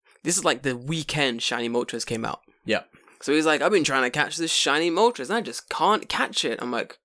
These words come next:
Speaker 1: "Okay." He's like, "How did you catch it?" And I just go, "Un,"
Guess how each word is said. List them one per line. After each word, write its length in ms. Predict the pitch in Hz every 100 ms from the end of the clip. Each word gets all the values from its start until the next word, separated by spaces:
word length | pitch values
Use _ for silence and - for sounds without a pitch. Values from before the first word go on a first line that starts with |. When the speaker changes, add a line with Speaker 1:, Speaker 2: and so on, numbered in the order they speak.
| _ _ _ -
Speaker 1:
"Okay." 300 | 120 117 135 _ _ _ -
He's 140 | 151 160
like, 180 | 147 - _ _ _ _
"How 160 | - 226
did 160 | 214
you 100 | 156
catch 280 | - 208 214
it?" 20 |
And 80 | 120
I 20 |
just 180 | 127 123
go, 280 | 123 113 - _ _ _ _ _ -
"Un," 260 | 135 120